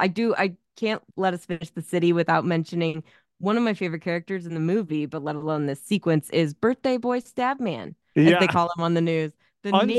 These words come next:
Speaker 2: Uncircumcised.
Speaker 1: the uncircumcised.
Speaker 2: White,
Speaker 1: He's been described.
Speaker 2: a white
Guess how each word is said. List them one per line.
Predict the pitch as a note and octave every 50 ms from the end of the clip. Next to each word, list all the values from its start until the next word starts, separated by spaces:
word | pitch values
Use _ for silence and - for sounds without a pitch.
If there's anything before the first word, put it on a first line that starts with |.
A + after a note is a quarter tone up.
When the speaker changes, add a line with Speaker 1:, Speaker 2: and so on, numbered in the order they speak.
| B3 -
Speaker 2:
Uncircumcised. | B3+ B3 A#3 G3+ F#3+ F3+ C#3 - - D3+ B2+ A2+ G2 F#2 G#2 - -
Speaker 1:
the | - - -
uncircumcised. | A3+ B3 B3+ - - B3 A#3 - -
Speaker 2:
White, | G3 G#3 A3 A#3 B3 D3 -
Speaker 1:
He's | G3+ G#3 E3+
been | E3+ G#3 G3+
described. | G3 F#3+ - - F#3+ F#3+ D3+ D3 C#3 C3+ C#3
Speaker 2:
a |
white | D3+ F3+ F#3 G3 G3+ A3